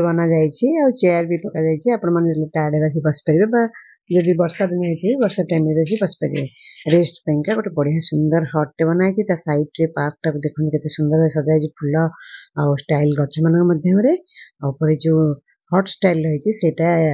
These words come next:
ଆହୁରି ସୌନ୍ଦର୍ଯ୍ୟମୟ କରି ରହୁଛି। ତା ସାଙ୍ଗରେ ଚେୟାର ବହୁତ ଗୁଡ଼ିଏ ପଡ଼ିଛି। ଆପଣମାନେ ଏଇଠି ବସିକି ବି ତା ଚାରିପଟେ ଆର ସୌନ୍ଦର୍ଯ୍ୟକୁ ଦେଖିପାରିବେ। ଯେମିତିକି ଏପଟେ ଗୋଟେ, ଅ, ଲେକ୍ ଟେ ଅଛି, କୃତ୍ରିମ ଲେକ୍, ଆଉ ସେପଟେ ଗୋଟେ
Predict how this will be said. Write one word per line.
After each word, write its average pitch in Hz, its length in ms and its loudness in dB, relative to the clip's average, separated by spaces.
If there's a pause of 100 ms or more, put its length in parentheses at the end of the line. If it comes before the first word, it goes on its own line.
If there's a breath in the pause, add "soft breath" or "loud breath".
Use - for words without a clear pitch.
(220)
ଆହୁରି 196 280 4 (480 soft breath)
ସୌନ୍ଦର୍ଯ୍ୟମୟ 156 680 2
କରି 151 180 0
ରହୁଛି। 185 300 0
ତା 185 180 2
ସାଙ୍ଗରେ 151 260 -2 (120)
ଚେୟାର 139 320 0
ବହୁତ 156 180 -2
ଗୁଡ଼ିଏ 165 240 0
ପଡ଼ିଛି। 196 260 0 (360 loud breath)
ଆପଣମାନେ 190 320 2
ଏଇଠି 202 180 0
ବସିକି 190 420 -2
ବି 262 120 2
ତା 240 60 2 (120)
ଚାରିପଟେ 196 480 -2 (480 loud breath)
ଆର 196 140 4
ସୌନ୍ଦର୍ଯ୍ୟକୁ 175 680 0 (460 soft breath)
ଦେଖିପାରିବେ। 151 460 0 (100)
ଯେମିତିକି 165 360 0 (120)
ଏପଟେ 170 260 -2
ଗୋଟେ, 180 280 -2 (500 loud breath)
ଅ, 165 100 2 (360)
ଲେକ୍ 196 260 2
ଟେ 220 60 0
ଅଛି, 220 300 0 (480)
କୃତ୍ରିମ 175 300 -4 (120)
ଲେକ୍, 285 160 0 (140)
ଆଉ 165 100 2 (120)
ସେପଟେ 165 300 2 (420 loud breath)
ଗୋଟେ 156 160 -2